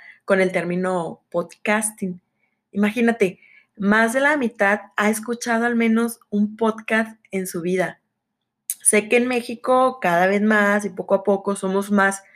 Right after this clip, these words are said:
los fans de escuchar o de crearlos. Sin embargo, aún no tenemos cifras exactas.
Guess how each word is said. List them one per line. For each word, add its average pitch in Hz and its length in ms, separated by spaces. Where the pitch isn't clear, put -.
los 214 320
fans 208 400
de 180 480
escuchar 175 680
o 196 120
de 196 140
crearlos. 196 640
Sin 214 160
embargo, 208 360
aún 254 180
no 247 120
tenemos 226 420
cifras 220 340
exactas. 185 720